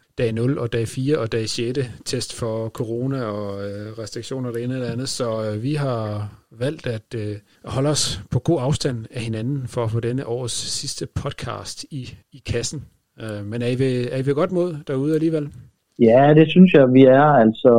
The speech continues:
Speaker 2: øhm, det snærper til med det her, øh, corona her. Jeg har et barn, der skal ned og testes her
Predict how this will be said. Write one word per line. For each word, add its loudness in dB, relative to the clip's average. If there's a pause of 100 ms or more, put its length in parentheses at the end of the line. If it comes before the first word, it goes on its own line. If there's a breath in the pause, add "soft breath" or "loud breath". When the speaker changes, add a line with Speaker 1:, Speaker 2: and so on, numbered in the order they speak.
(160)
Speaker 2:
øhm, 8 (200)
det 8
snærper 6
til 6
med 8
det 10
her, 8 (240)
øh, 4 (120)
corona 8 (120)
her. 8 (200)
Jeg 4
har 6 (540)
et 2 (100)
barn, 4
der 4
skal 4
ned 10
og -2 (120)
testes 2 (100)
her 8